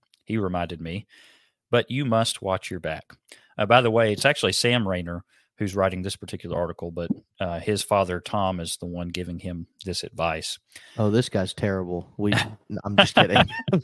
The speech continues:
Speaker 2: just kidding.
Speaker 1: Uh, the, the article goes on, "Platitudes only make anxiety worse.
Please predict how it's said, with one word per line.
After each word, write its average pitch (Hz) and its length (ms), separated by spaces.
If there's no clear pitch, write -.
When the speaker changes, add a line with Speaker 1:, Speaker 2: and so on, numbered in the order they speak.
Speaker 2:
just - 240
kidding. - 260
Speaker 1:
Uh, 135 380
the, 127 200
the 123 100
article 135 280
goes 120 220
on, 110 180
"Platitudes 147 640
only 123 320
make 110 340
anxiety 98 540
worse. 92 520